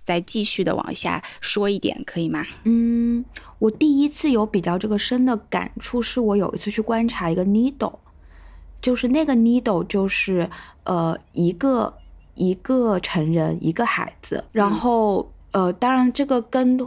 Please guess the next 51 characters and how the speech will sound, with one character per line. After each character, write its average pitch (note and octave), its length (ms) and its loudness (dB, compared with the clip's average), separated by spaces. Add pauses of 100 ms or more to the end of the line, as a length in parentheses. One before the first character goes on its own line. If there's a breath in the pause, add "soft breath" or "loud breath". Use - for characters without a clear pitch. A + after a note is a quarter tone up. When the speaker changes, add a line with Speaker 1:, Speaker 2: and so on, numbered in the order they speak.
Speaker 2:
环 F#3 280 0
境 B3+ 140 4
中 B3+ 80 2
的 B3 60 2
成 G3 180 -2
人 G3+ 80 2
他 G#3 180 0
还 G#3 160 -2
没 F#3+ 160 0
有 G#3 140 2
经 A3 240 0
过 A3+ 160 2
很 F#3+ 240 0
好 G#3 300 0
的 E2 260 -4
预 C4 180 2
备 A3+ 280 0
也 E3+ 160 2
有 E3 100 2
关 D#3+ 260 -2
系 - 180 -6
啊， - 140 -4 (600 loud breath)
他 G3+ 320 -2
还 F#3 180 0
是， G#3 320 -2 (100)
是 - 220 -4
在 A3+ 160 0
一 F#3 60 0
个 G3+ 100 -2
初 C4 240 -2
步， C4 180 2 (420)
那 C#4 140 0
个 C4 120 2
成 G#3 180 -2
人 G#3+ 100 2
可 G3+ 120 -2
能 F3 180 -4
进 B3 160 -2
入 A3+ 100 2
教 A3+ 200 0
室 A3 120 -4
也 F#3 80 2
没 D#3 140 0
有 F#3 160 0
多 G#3 280 2
久， - 220 -2 (420 loud breath)
我 G#3 60 2
就 B3+ 140 2
会 C4 140 0
发 A#3+ 180 -2
现 A#3+ 260 0